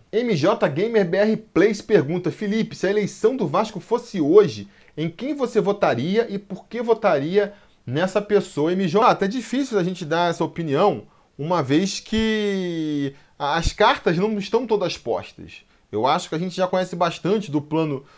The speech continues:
do Leve esse ano e só, né? Talvez do Fred também, o Fred Lopes já, já falou bastante, já meio que mostrou como ele pretende tocar o clube. Agora, o grupão lá que a gente comentou,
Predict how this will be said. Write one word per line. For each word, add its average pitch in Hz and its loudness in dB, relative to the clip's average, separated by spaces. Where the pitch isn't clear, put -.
do 156 2
Leve 156 4
esse 156 -6
ano 208 0
e 403 0
só, 226 2
né? 165 -10
Talvez 143 0
do 139 -4
Fred 135 0
também, 120 -8
o 113 -6
Fred 113 -6
Lopes 131 -2
já, 120 -4
já 135 2
falou 123 0
bastante, 135 -4
já 117 -6
meio 131 -4
que 139 -4
mostrou 143 -2
como 139 0
ele 147 2
pretende 143 -4
tocar 156 0
o 180 4
clube. 120 -4
Agora, 143 2
o 151 -4
grupão 214 4
lá 202 6
que 196 -4
a 190 0
gente 175 -6
comentou, 180 4